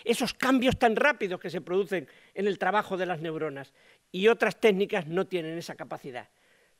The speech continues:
Tardan en registrar los cambios que se producen en el cerebro. Por lo tanto, se está rehabilitando la electroencefalografía como técnica suprema para investigar el funcionamiento del cerebro. Pero claro, no es lo mismo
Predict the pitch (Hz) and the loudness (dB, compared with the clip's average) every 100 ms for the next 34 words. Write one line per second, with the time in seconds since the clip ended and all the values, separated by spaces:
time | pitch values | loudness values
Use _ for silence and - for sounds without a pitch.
0 | _ 214 214 196 180 180 170 - 175 - | _ 0 0 0 -2 -2 -4 -8 -10 -4
1 | 185 180 175 - 190 190 170 160 170 160 | -4 -2 -6 -2 -2 0 -2 -6 -8 -10
2 | 147 170 180 175 156 143 151 143 123 120 | -6 -4 -2 -4 -4 -4 -4 -4 -6 -10
3 | - - - 185 185 226 233 294 214 - | -16 -12 2 2 4 2 2 0 -2 2
4 | 254 311 - - 196 - 208 220 220 208 | 2 2 -4 -2 2 4 6 8 8 8
5 | 196 196 190 185 - 254 254 240 277 - | 6 4 2 0 4 4 4 0 0 -6
6 | - - _ 180 202 208 202 196 202 185 | -20 -20 _ 0 4 4 6 4 2 0
7 | 180 180 180 180 185 175 220 277 285 - | 0 -2 0 2 2 0 0 0 -2 -10
8 | - - _ 208 202 185 - 233 254 277 | -20 -20 _ 4 6 4 6 4 4 0
9 | 233 226 190 214 254 269 277 208 185 180 | 0 2 2 4 4 2 2 2 2 0
10 | - 165 208 247 214 185 175 156 185 214 | -2 2 4 4 2 -2 -2 0 0 2
11 | 214 - 151 160 147 - - - 120 143 | 2 2 -2 -2 -4 -12 -18 -12 -6 -2
12 | 165 170 - _ _ _ _ - 135 147 | 0 -2 -8 _ _ _ _ -10 -6 -2
13 | 160 196 156 110 | 2 2 0 -8